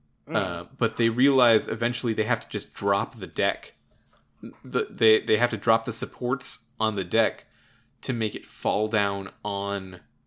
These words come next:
Speaker 2: all these zombies to prevent them from walking into the place.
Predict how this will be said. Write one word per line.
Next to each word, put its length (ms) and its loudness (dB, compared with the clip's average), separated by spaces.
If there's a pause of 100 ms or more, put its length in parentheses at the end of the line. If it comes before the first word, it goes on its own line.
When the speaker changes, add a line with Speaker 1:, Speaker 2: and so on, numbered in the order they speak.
(260)
Speaker 2:
all 180 0
these 160 -6
zombies 380 -2
to 100 -6
prevent 560 0
them 180 -4
from 180 -8
walking 420 -2 (100)
into 580 -4
the 100 -8
place. 600 -6